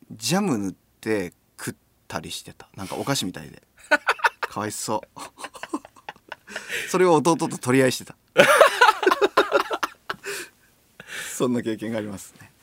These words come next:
Speaker 2: お物販は本来それ、お供え終わったら食べるもんなんですか？
Speaker 1: 食べる。食べてた。
Speaker 2: だ-、誰かが食べる？
Speaker 1: 食べてた気がしますね。
Speaker 2: お前だけが食べてたわけじゃなくて、
Speaker 1: じゃなくて。
Speaker 2: お前と弟だけが。
Speaker 1: いや、みんな、みんな。
Speaker 2: どの、どの家庭のお物販も？
Speaker 1: いや、ど-、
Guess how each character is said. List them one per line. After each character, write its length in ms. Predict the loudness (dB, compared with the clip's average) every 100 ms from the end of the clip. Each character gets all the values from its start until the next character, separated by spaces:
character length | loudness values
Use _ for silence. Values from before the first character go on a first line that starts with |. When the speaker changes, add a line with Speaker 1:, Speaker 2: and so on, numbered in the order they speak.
| _
Speaker 2:
お 120 | -4
物 180 | -4 -8 -6
販 220 | -2 0 0
は 220 | -2 -6
本 220 | -2 0
来 180 | 2 0
そ 120 | -4 -8
れ、 140 | -10 _ _ _ _ _ _ _ -10
お 100 | -6
供 220 | 0 2
え 60 | 4
終 140 | 4
わ 60 | 2
っ 60 |
た 120 | 0
ら 100 | -10 -4
食 140 | 2
べ 100 | 2
る 60 | 2
も 60 |
ん 140 | -8 -10
な 60 |
ん 40 | -10
で 60 |
す 60 | -4
か？ 60 |
Speaker 1:
食 120 | -2 0
べ 220 | 0 -2 -8 _ _
る。 440 | -8 -6 -8 -10 -18 _ _ -2
食 120 | 2
べ 60 | 4
て 60 |
た。 40 | 6
Speaker 2:
だ-、 0 |
誰 140 | 6
か 80 | 6
が 60 | 2
食 160 | 0
べ 80 | -4
る？ 60 | -4
Speaker 1:
食 120 | -4
べ 60 | -4
て 120 | -8
た 100 | -12
気 100 | -10
が 60 | -10
し 100 | -12
ま 80 |
す 100 | -12
ね。 220 | -16 -20 _
Speaker 2:
お 80 | -8 2
前 140 | 4
だ 80 | 4
け 180 | 2 2
が 100 | 2
食 140 | 2
べ 80 | -2
て 80 | -2
た 100 | -2
わ 60 | -2
け 60 |
じ 80 | -6
ゃ 20 |
な 80 | -8
く 60 | 0
て、 80 |
Speaker 1:
じ 60 | 4
ゃ 100 | 6
な 120 | 6
く 60 | 6
て。 60 | 6
Speaker 2:
お 40 |
前 40 | 4
と 40 |
弟 40 |
だ 120 | 2 0
け 120 | -2
が。 120 | -6 -8 0
Speaker 1:
い 80 |
や、 140 | 4 4
み 140 | 6
ん 100 | 6
な、 240 | 6 4 4
み 60 |
ん 20 |
な。 20 | 4
Speaker 2:
ど 100 | 6
の、 200 | 4 2
ど 140 | 4
の 120 | 4 4
家 140 | 2
庭 140 | 4 2
の 120 | 2
お 40 |
物 160 | -2 -2
販 160 | 0 0
も？ 340 | 0 -4 -6 -6
Speaker 1:
い 60 | -6
や、 100 | -6
ど-、 220 | -6